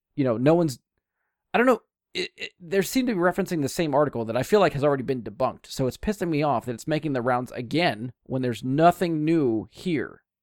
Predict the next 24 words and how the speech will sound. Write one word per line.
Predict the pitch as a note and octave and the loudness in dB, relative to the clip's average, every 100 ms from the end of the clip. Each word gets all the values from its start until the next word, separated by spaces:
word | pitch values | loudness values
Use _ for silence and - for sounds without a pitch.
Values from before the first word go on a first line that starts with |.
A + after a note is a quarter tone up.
| _ _ _ _ _ _ _ _ _ _ _ _ _ _ _ | _ _ _ _ _ _ _ _ _ _ _ _ _ _ _
So | - D#3 D3 C#3+ | 2 6 6 4
at | - - | -2 -6
the | |
time | - A3 C4 | -2 0 0
of | G#3+ | 0
this | G3 E3+ | -2 -4
recording, | - E3 B2 | 0 0 2
I | A2 D#3+ | 0 0
can't | G3 D#3+ | -2 0
find | F3 | 0
any | D3+ A#2+ | 0 -4
concrete | C#3+ C3 C3+ | -4 -4 -2
evi-, | B2 A2+ G2+ F2+ - | -2 -2 -8 -8 -2
evidence | C#3+ G#2+ F#2 - | -2 -2 -8 -10
that | A2 | -12
says | - C#3 A#2+ A2+ - - - | -6 0 0 -2 -10 -16 -12
what's | B2 D3 - B2+ | 0 0 -2 -8
next. | A#2+ A2+ - - _ - | -8 -8 -14 -20 _ -10
I'd | A2 A2 | -10 -8
say | - C3 | -4 -2
it's | A2+ - - | -2 -8 -6
anybody's | D3+ C3 A#2+ A2 | -4 -2 -2 -4
guess. | - G#2+ G#2 - - - | -8 -10 -10 -14 -18 -14
So | - A#2+ A2 A2 | -6 -2 -2 -4